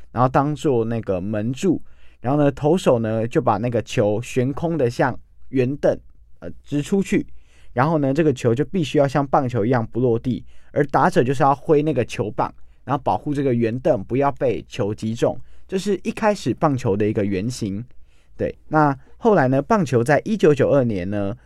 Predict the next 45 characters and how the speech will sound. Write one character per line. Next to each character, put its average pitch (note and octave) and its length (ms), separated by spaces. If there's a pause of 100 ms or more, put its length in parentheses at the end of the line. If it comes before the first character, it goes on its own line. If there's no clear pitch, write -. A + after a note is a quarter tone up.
(160)
在 C3 280
巴 F3+ 280
塞 F3+ 260
隆 A2 300
纳 C#3 180
的 G2+ 280
奥 D#3+ 140
运 D3+ 140
会 C#3+ 180
被 C#3+ 180
列 D3+ 160
为 A2 140
正 B2+ 220
式 C3 160
的 G2+ 120
比 F2+ 160
赛 A2 180
项 A2 200
目。 G#2+ 220 (340)
但 G3 140
是 G3+ 80
二 A#3+ 140
零 E3 160
零 D3 160
五 C#3+ 80
年 A2+ 200
之 C#3 200
后 D#3+ 160
呢， A#2 280 (300)
因 D3 140
为 C#3+ 140
这 C3 140
个 A#2+ 140
棒 F#3 240
球 B2 160
参 D3+ 240
与 D#3+ 100
的 A2+ 120
国 A2+ 180
家 B2+ 200
已 G2 40
经 A#2 140
太 C3+ 160
少 C2+ 260
了， G#2+ 240